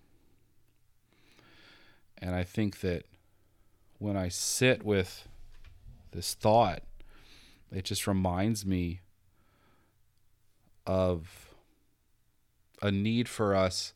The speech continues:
to remember that the people around us are people. That they're not just these, like, strangers, they're not these objects, but they're,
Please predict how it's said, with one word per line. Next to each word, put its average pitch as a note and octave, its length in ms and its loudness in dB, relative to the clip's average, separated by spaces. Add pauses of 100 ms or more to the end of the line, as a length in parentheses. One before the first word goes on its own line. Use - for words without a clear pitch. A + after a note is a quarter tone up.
(380)
to - 140 0
remember G2 500 2
that F#2+ 140 0
the F#2 80 -4
people F#2+ 420 -2
around F2 360 0
us F2+ 160 -2
are F2 240 -4
people. E2 680 -10 (2500)
That F2 160 -10
they're F#2 140 -2
not F#2+ 280 4
just - 240 -4
these, F2+ 240 -6
like, D#2+ 180 -4
strangers, F#2+ 760 0
they're F2 100 -4
not F#2 240 -2
these E2+ 200 -8
objects, F2+ 600 -2
but - 240 -8
they're, F2 300 -2